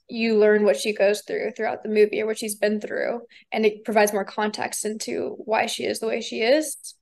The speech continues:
um, which I think is beautiful. And as someone that, like, while I may not have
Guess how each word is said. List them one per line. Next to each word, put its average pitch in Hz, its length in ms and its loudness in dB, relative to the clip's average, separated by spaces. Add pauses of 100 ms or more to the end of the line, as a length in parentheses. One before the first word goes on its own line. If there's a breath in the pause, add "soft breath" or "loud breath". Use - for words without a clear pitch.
(600)
um, 220 400 0 (140)
which 233 180 -2
I 233 140 6
think 240 180 0
is 214 200 -2 (380)
beautiful. 226 300 0
And 208 80 4
as 214 120 0
someone 214 300 -2
that, 208 200 0
like, 208 260 -2 (280)
while 214 260 2
I 214 100 2
may 208 300 -4 (120)
not 226 180 -6
have 214 320 -4